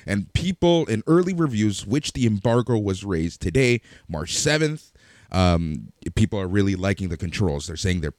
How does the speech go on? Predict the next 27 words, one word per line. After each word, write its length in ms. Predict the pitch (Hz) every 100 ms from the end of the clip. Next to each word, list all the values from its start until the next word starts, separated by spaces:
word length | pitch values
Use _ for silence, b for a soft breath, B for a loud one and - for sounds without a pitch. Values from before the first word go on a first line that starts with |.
| -
quite 280 | - 151 180
easy 360 | 139 147 131 143
to 120 | -
pick 260 | - 131 -
up, 280 | 104 110 - B B B B -
and 200 | 104 90
y-, 120 | 87 -
you 120 | 110
know, 160 | 92 78 85 82 _
it, 280 | 90 101 87 _ -
the 80 | 101
reversals 640 | 95 113 175 - 160 139
are 100 | 123
a 40 |
lot 320 | 113 117 123 123
easier. 540 | 107 95 101 98 98 - B B
No 220 | 95 165
mini 280 | 123 135 143
games 380 | 131 131 139 -
for 280 | - 123 113
pins. 600 | - 107 98 95 95 95
It's 120 | -
back 300 | - 120 135
to 80 | 120
button 440 | 104 165 139 113 104
mashing. 640 | 98 92 - 98 87 82 B B B
So, 360 | - 147 123